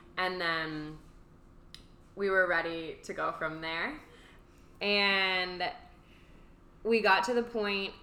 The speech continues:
that we all felt comfortable, we all felt like we had enough money saved, and we all felt like we were at a good point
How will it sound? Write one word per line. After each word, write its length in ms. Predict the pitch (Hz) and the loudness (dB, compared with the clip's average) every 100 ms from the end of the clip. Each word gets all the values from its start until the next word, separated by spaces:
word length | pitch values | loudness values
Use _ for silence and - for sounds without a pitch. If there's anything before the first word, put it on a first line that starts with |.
| 190 | -4
that 500 | 180 175 175 175 - 190 | 4 6 6 4 0 -4
we 100 | 190 | 0
all 140 | 175 | 0
felt 240 | - 165 - | 0 -2 -2
comfortable, 380 | 311 302 269 247 | -4 -4 0 2
we 80 | |
all 120 | 208 190 | 2 2
felt 160 | 190 | -2
like 140 | 175 - | -6 -6
we 80 | |
had 200 | 196 175 | -2 -2
enough 280 | 175 175 175 | -2 -6 -6
money 300 | 233 262 269 | -2 -2 -2
saved, 360 | - 226 220 208 | -2 0 0 -2
and 80 | 190 | -4
we 60 | |
all 140 | 175 175 | -2 -2
felt 140 | 180 | -2
like 140 | 175 185 | -6 -6
we 80 | |
were 100 | 180 | -4
at 120 | 175 175 | -4 -4
a 40 | |
good 200 | 175 180 | -6 -10
point 420 | - 208 196 185 | -8 -8 -6 -6